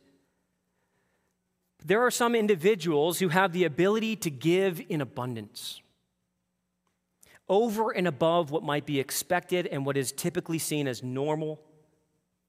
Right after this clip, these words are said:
Simply put, God gives certain people great wealth. And contrary to some Christians' beliefs, God is not anti-money. It is not money that is the root of all evil.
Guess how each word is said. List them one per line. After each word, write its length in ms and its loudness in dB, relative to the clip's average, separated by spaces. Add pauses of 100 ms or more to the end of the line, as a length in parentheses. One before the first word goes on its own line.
(880)
Simply 380 2
put, 260 2 (640)
God 300 4
gives 200 2
certain 280 -2
people 260 -4
great 260 -4
wealth. 360 -8 (1000)
And 100 -8
contrary 500 2
to 100 -4
some 240 0
Christians' 600 -4
beliefs, 680 -4 (800)
God 220 4
is 100 -2
not 160 2
anti-money. 680 -2 (840)
It 80 -2
is 120 2
not 180 4
money 280 4
that 120 2
is 140 0
the 80 2
root 180 2
of 100 2
all 180 4
evil. 240 0